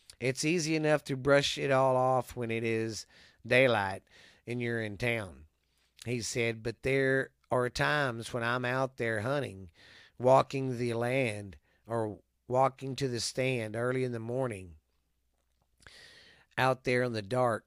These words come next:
when you, uh, wonder. Let's just say, uh, I'm glad to see the sun come up. Now we're gonna talk about the doll's heads.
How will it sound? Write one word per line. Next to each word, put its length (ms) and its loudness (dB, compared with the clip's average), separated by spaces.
when 220 -8
you, 360 -6
uh, 200 -4
wonder. 640 -4
Let's 300 -10
just 300 -10
say, 520 0
uh, 340 -6
I'm 160 -8
glad 360 -2
to 180 -6
see 400 -6
the 220 -8
sun 420 -8
come 300 -16
up. 240 -20
Now 340 2
we're 140 0
gonna 140 -4
talk 280 -2
about 300 -4
the 100 -8
doll's 720 -2
heads. 920 -12